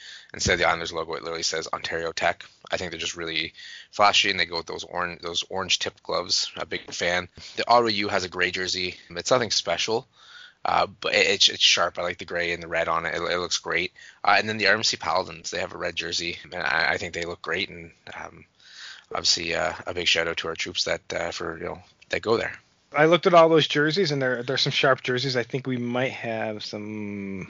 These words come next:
Speaker 2: well, we'll see. I think we definitely have some overlaps here. My honorable mentions, right there, there's my overlap. The Ottawa G Gs. I,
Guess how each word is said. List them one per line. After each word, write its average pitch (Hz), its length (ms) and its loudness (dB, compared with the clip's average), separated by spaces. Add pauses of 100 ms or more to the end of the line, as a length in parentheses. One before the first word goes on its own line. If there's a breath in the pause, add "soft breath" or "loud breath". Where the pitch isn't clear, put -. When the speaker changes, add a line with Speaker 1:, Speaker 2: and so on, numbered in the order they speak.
(120)
Speaker 2:
well, 147 140 8
we'll 127 120 6
see. 107 220 4
I 92 60 0
think 139 200 4
we 135 100 10
definitely 139 320 6
have 123 120 2
some 113 160 -6
overlaps 95 400 -10
here. 87 180 -14 (440 loud breath)
My 143 200 6
honorable 151 320 8
mentions, 117 800 -2 (540)
right 104 260 -8
there, 147 280 8
there's 104 260 -4
my 117 120 -2
overlap. 113 460 4
The 120 140 2
Ottawa 131 260 10
G 127 240 0
Gs. 170 400 -2 (380 loud breath)
I, 135 160 6